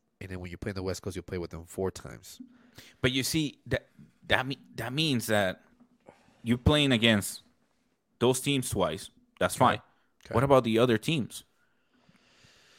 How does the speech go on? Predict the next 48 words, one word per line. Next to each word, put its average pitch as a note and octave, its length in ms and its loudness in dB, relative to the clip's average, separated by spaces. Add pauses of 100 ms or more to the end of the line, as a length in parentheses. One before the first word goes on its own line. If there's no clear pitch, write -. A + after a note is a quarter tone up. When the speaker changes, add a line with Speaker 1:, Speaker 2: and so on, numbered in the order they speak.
(180)
Speaker 2:
What A#2+ 160 6
about C#3 460 8 (580)
all D3+ 600 6
this? C#3 280 4 (100)
Like, B2 320 4
do A#2+ 100 -2
you F3+ 160 2
see F3 400 -2
a B2 40 4
game C3+ 300 -2
where A2 420 6 (500)
the, A#2 300 -4 (440)
the G2+ 80 2
Pittsburghs? B2+ 720 2
Oh, F2 260 -10
man. F2 280 -8 (340)
Speaker 1:
You A2+ 100 -14
got - 80 -8
Speaker 2:
This G#2 120 -2
Speaker 1:
the G2+ 60 -4
Speaker 2:
is G2+ 60 -4
Speaker 1:
wrong G2+ 160 -6
day. G2 180 -10
Speaker 2:
all F2 280 -4
Speaker 1:
Yeah. G2+ 140 -10 (420)
Yeah, A#2 80 -14
you G#2+ 120 -12
got G2+ 160 -10
way G#2+ 140 -4
Speaker 2:
the G#2+ 60 2
Speaker 1:
the F2+ 60 -2
wrong F#2 260 2
day, F#2+ 40 4
Speaker 2:
wrong F#2+ 220 2
Speaker 1:
buddy. F2+ 120 -4
Speaker 2:
day. - 60 -14 (320)
Speaker 1:
There F#2+ 100 -8
you F2 60 -8
go. D#2 140 -14 (460)
Speaker 2:
Do A#2 80 2
you D#3+ 100 4
see G#3 160 0
the F#3 160 6
Eagles A2+ 440 0
playing B2 280 4
against G2+ 560 0
the F#2 120 -4
Giants, G#2+ 520 0